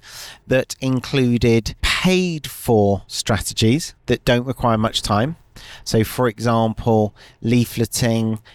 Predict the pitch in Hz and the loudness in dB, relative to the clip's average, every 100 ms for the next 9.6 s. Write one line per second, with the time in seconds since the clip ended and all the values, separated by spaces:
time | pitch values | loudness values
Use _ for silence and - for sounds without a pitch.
0 | _ - 131 113 120 - 110 113 101 117 | _ -2 0 0 -2 -2 -2 -2 -2 2
1 | 110 107 - 113 120 113 - 117 - 113 | 2 2 -2 0 2 2 2 0 0 0
2 | 107 107 - - 110 104 101 107 101 104 | 0 -2 -6 -2 0 2 2 0 0 -4
3 | 104 - - 117 - 113 143 190 - 113 | -8 -6 -4 -4 -2 0 0 -2 -2 -2
4 | - 110 107 123 - - 123 135 135 131 | -2 -2 -2 -2 -6 -6 0 0 2 0
5 | 131 127 - - - 120 131 127 123 123 | 0 0 -4 -6 -6 0 2 2 2 2
6 | 120 120 120 120 - 117 123 151 175 165 | 4 4 2 -2 0 2 4 4 4 0
7 | - - 113 180 - 113 101 101 135 160 | -4 -4 -2 -2 -4 0 0 2 2 2
8 | 117 - 117 107 - - 123 110 - 110 | 0 -2 -4 -4 -6 -4 0 0 0 -6
9 | 101 110 95 - 110 110 | -2 -2 -2 0 0 0